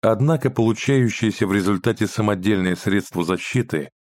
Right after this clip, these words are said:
давало шанс добраться до ближайшего бомбоубежища.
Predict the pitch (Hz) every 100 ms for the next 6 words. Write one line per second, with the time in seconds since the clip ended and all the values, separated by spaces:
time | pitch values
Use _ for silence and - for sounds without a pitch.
0 | _ 101 98 131 113 113 87 87 - 135
1 | 107 87 98 95 131 135 123 104 90 90
2 | 87 110 - 101 85 87 78 87 85 87
3 | 73 - - 76